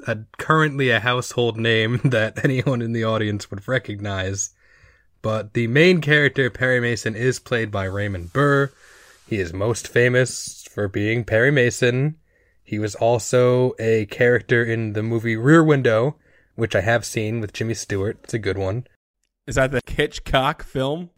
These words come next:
Speaker 1: Yes, the Hitchcock film, which was adapted into the Shia LaBeouf movie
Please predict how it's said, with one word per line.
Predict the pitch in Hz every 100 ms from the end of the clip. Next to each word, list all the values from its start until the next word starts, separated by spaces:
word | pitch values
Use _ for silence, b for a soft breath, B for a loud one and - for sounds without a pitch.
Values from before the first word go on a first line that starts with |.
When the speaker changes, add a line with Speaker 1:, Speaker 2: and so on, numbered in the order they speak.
| -
Speaker 1:
Yes, | 143 127 82
the | -
Hitchcock | 110 160 - 139
film, | - 143 131
which | 120 -
was | 117
adapted | 113 120 123 - 110
into | 113 113 120
the | 104
Shia | - 120 120 113
LaBeouf | 117 117 -
movie | 120 110 107 110 117